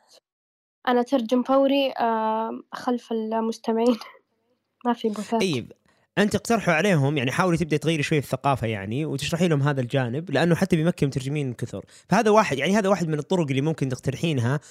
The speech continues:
Speaker 2: إنه، آه، والله إيش رأيكم نغير أصلًا لترجمة فورية ببوث؟ ترى الموضوع سهل ويعني دا، دا، دا، دا، وك-، وأحيانًا يكون يعني مقبلين على، ما عندهم مشكلة استثمار أو إنهم يستأجروا بعض ال-، ال-،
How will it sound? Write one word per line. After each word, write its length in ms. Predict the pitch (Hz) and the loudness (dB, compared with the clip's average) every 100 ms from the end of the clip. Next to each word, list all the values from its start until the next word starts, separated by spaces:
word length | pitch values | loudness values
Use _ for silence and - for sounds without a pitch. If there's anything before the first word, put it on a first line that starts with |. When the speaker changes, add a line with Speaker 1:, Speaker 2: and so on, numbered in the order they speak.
| - _ _ - - | -20 _ _ -16 -4
Speaker 2:
إنه، 200 | 143 139 | 0 2
آه، 340 | 135 135 131 | 2 0 0
والله 240 | 127 156 190 | 0 2 2
إيش 160 | 185 | 2
رأيكم 240 | 202 196 151 | -2 0 0
نغير 360 | 139 170 135 - | 0 0 0 -2
أصلًا 260 | - 160 131 | -4 -6 -4
لترجمة 340 | 156 147 143 | -2 0 -2
فورية 380 | 123 135 147 156 | -2 -2 0 -2
ببوث؟ 400 | 107 117 110 - _ _ _ _ - | -2 -4 -4 -8 _ _ _ _ 0
ترى 160 | 185 165 | 2 4
الموضوع 320 | 151 156 127 | 2 2 0
سهل 500 | - 135 143 165 147 | 0 0 2 0 0
ويعني 440 | 131 117 127 131 | -2 -2 -2 -2
دا، 120 | 131 | -2
دا، 120 | 139 139 | -2 -2
دا، 60 | |
دا، 180 | 131 147 | -2 -2
وك-، 180 | 139 - | -2 -6
وأحيانًا 560 | 139 139 170 170 196 | -6 -2 -2 0 -2
يكون 280 | 170 185 170 | -2 -2 0
يعني 220 | 139 139 | 0 0
مقبلين 500 | 139 143 143 165 147 | 0 -2 -2 0 0
على، 320 | 110 120 117 117 - - 170 | 0 0 0 -2 -12 -8 0
ما 80 | |
عندهم 260 | 180 165 139 | 2 2 0
مشكلة 260 | 156 - 123 | 0 -2 -2
استثمار 500 | - 117 139 147 120 | -4 -4 0 0 0
أو 100 | 127 | -2
إنهم 220 | 127 123 | -2 -4
يستأجروا 460 | - 139 127 127 | -2 -2 -2 -2
بعض 200 | 120 110 | -2 -2
ال-، 200 | 123 117 | -2 -2
ال-، 220 | 120 117 | 0 -2